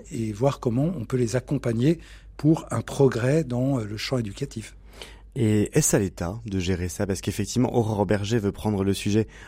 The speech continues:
Speaker 2: à bras-le-corps. Est-ce que c'est à l'État aussi de, de gérer avec les parents le, le sujet de,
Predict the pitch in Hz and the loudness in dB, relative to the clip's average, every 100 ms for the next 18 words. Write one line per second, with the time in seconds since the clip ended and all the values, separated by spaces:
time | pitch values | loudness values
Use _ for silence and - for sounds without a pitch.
0 | - 117 101 113 117 156 170 - - 131 | 0 0 2 0 4 2 2 -8 -2 0
1 | - 208 - 120 113 151 107 - 160 110 | 4 2 4 4 4 2 2 -2 0 2
2 | 101 104 113 139 127 135 156 - 123 104 | 4 4 4 2 2 2 2 0 0 2
3 | 101 139 127 101 98 98 110 117 | 2 0 0 0 0 2 0 2